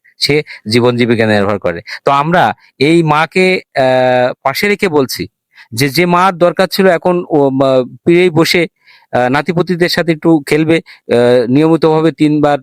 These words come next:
তিন মুঠো খা-, খাবার তার মুখে জুটিয়ে দেবে, সেটাই,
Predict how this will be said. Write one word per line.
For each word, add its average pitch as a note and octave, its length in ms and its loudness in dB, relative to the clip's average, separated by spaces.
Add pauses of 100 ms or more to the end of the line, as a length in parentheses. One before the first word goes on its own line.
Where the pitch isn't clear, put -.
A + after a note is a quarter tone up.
(120)
তিন C#3+ 180 2
মুঠো C#3 200 0
খা-, - 300 -8
খাবার C3+ 300 -2
তার D3 200 -2 (200)
মুখে C3 340 -2 (320)
জুটিয়ে B2+ 320 0
দেবে, D3+ 280 2 (140)
সেটাই, C#3 480 -4